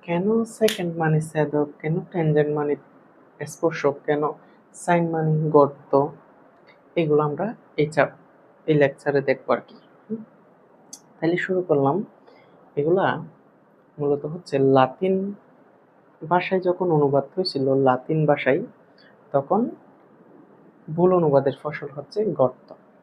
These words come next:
আর বাকিগুলা খুব ভালোভাবেই জানা যায়, যেমন আর্যভট্ট, আহ,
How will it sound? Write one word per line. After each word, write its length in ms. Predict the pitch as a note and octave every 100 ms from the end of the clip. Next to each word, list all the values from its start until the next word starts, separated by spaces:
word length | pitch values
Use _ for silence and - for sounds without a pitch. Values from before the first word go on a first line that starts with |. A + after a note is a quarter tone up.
| _ _ _ -
আর 120 | E3+
বাকিগুলা 600 | E3+ E3 D#3+ D#3 D#3+ D#3+ D#3+ - - _ -
খুব 180 | E3+ D#3+
ভালোভাবেই 480 | E3 E3 D#3 D3+ D#3+
জানা 240 | D#3+ D3+
যায়, 260 | C#3+ B2 D#3 - -
যেমন 400 | D3 D#3 C#3 D#3+ - -
আর্যভট্ট, 640 | C#3 C3+ C#3 D3+ D#3 -
আহ, 1800 | C#3+ - - _ _ _ _ _ - - - - - _ _ C#3+ C#3 B2+